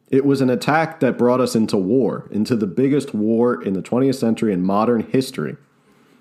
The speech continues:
Probably in human history,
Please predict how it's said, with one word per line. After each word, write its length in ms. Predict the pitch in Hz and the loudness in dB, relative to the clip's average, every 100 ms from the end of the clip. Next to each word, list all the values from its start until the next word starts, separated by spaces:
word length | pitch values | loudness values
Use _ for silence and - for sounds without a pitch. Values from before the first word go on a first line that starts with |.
| _ | _
Probably 400 | 147 165 175 156 - | 0 2 2 0 -2
in 460 | 135 131 127 - - _ _ _ _ | 0 0 0 -6 -20 _ _ _ _
human 400 | - 202 208 113 | -2 0 2 2
history, 500 | 90 87 - 76 | 0 -4 -6 -10